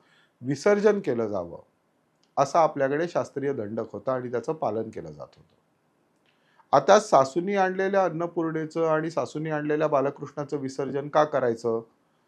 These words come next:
तर सासूला हे समजायला पाहिजे की आता मी सुनेकडे घराचा चार्ज दिला आहे, घराची अन्नपूर्णा आता माझी सून आहे आणि त्यामुळे मी माझ्या माहेरून आणलेल्या अन्नपूर्णेचं विसर्जन करते आहे.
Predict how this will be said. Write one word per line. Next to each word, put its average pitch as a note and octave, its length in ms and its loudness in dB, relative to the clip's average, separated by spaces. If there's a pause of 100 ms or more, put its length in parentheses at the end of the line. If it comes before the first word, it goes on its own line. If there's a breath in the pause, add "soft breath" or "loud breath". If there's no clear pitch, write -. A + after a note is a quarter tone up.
(180)
तर E3+ 80 2
सासूला E3+ 580 2
हे F#3+ 160 2
समजायला D3+ 520 2
पाहिजे C#3+ 340 -2
की D3 240 -10
आता C3 280 0
मी F3 140 -6
सुनेकडे D3+ 580 -2
घराचा B2 480 -2
चार्ज C#3 380 2
दिला A#2+ 240 -2
आहे, G#2+ 300 -2
घराची B2 440 -4
अन्नपूर्णा C3 560 -4
आता C3 260 -2
माझी C3 280 -6
सून F#3 340 -4
आहे B2+ 280 -2 (560 soft breath)
आणि C#3 220 -2
त्यामुळे D#3 420 0
मी F3+ 160 -4
माझ्या D#3+ 500 2 (720)
माहेरून D3 460 2
आणलेल्या C#3+ 600 -2 (320)
अन्नपूर्णेचं C3 800 -4
विसर्जन G#2 500 -6
करते D2+ 360 -20
आहे. - 240 -20